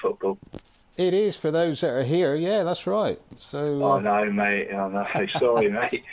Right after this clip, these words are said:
Speaker 1: I've deserted me post, Dave, haven't I?
Speaker 2: <laughs> Yeah, more of that later, perhaps. But,
Speaker 1: <laughs> Yeah.
Speaker 2: um, so, what's been happening since our last podcast a week ago?
Speaker 1: Torquay, Dave?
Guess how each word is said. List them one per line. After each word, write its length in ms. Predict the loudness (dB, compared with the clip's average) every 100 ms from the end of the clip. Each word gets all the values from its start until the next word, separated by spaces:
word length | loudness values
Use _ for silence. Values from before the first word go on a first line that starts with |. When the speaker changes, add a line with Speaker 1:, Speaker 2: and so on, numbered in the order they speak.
| -10 -2
Speaker 1:
I've 140 | -2 0
deserted 560 | 0 6 6 6 4
me 100 | 0
post, 360 | -2 2 2 0 0
Dave, 320 | 2 2 2
haven't 260 | -2 -2 -4
I? 140 | -4
Speaker 2:
<laughs> 40 | -2
Yeah, 520 | -2 -2 -4 -4 -6 -6
more 200 | -4 -2
of 60 | 0
that 180 | 0 0
later, 340 | -2 0 -2 -2
perhaps. 460 | -2 -2 -6 -10
But, 140 | -8 -6
Speaker 1:
<laughs> 60 | 2
Yeah. 160 | 4 4
Speaker 2:
um, 200 | 0 -8 -18 -20 -20 -20 -16
so, 540 | -2 0 2 2 0 -4 _ _ _ _ -2
what's 280 | -2 -2
been 200 | -2 0
happening 460 | 2 0 0 -2 -2
since 340 | -2 -2 -2
our 140 | 0 0
last 400 | 0 0 -4 -6
podcast 720 | -4 -4 -6 -4 -4 -4 -6
a 40 |
week 300 | -4 -2 -2
ago? 480 | -4 -4 -2 -2 -6 -12 -20 -20 _ _ -20 -20 _ _ _ _ _ _ _ _ _ _ _ _ _ _ _ -20 -20 _ -4
Speaker 1:
Torquay, 440 | 0 0 2 0
Dave? 280 | 0 -4 -4